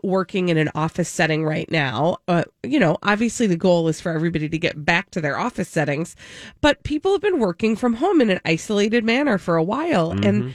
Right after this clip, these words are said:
Speaker 1: um, we have not. But I will say there are things I miss about our workspace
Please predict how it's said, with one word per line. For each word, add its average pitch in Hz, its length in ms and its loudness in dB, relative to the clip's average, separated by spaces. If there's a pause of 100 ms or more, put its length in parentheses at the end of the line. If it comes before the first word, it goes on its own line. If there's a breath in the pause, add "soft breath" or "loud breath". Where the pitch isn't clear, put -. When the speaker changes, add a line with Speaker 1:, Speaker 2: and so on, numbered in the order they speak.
(360 loud breath)
Speaker 1:
um, 202 420 2
we 269 260 2
have 220 180 2
not. 165 320 2
But 240 140 2
I 320 120 4
will 466 180 2
say 330 200 0
there 254 140 2
are 233 60 4
things 247 300 -2
I 208 140 4
miss 185 320 0
about 185 240 2
our 151 100 2
workspace 180 840 -4